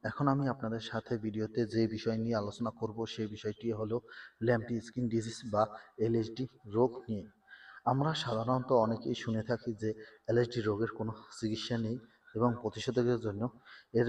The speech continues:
ভ্যাকসিন রয়েছে, কিন্তু এর ভ্যাকসিনটা কতটা কার্যকারী বা কী কারণে কার্যকারিতা কমে যায়, এই বিষয়ে আমরা অনেকেই জানি না। আসলে ল্যাম্পি স্কিন বি-, ভ্যাকসিন মোটামুটি হান্ড্রেড পার্সেন্টই কার্যকর করে, কারণ একটা ভ্যাকসিন যখন অনুমোদন দেওয়া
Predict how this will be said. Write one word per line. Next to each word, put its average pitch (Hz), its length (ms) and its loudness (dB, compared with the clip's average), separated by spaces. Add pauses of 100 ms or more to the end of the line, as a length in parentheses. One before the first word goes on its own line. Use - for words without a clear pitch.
ভ্যাকসিন 117 340 0 (320)
রয়েছে, 107 300 -2 (300)
কিন্তু 135 240 0 (120)
এর 117 160 0
ভ্যাকসিনটা 127 480 0
কতটা 120 280 2 (400)
কার্যকারী 117 520 4 (100)
বা 117 80 8 (480)
কী 127 100 -2 (100)
কারণে 120 280 6
কার্যকারিতা 120 560 4
কমে 117 320 -2
যায়, 117 200 0 (340)
এই 120 120 6
বিষয়ে 123 360 4
আমরা 117 220 2
অনেকেই 104 420 0 (340)
জানি 101 220 -2
না। 92 120 -10 (680)
আসলে 160 300 4
ল্যাম্পি 123 300 2
স্কিন 147 300 -2
বি-, 131 240 -4 (300)
ভ্যাকসিন 135 360 2 (480)
মোটামুটি 139 480 2 (280)
হান্ড্রেড 123 280 4
পার্সেন্টই 139 400 2
কার্যকর 117 340 4
করে, 120 300 2
কারণ 120 260 2
একটা 113 240 0
ভ্যাকসিন 107 380 -4
যখন 110 260 -2
অনুমোদন 110 440 0
দেওয়া 117 160 4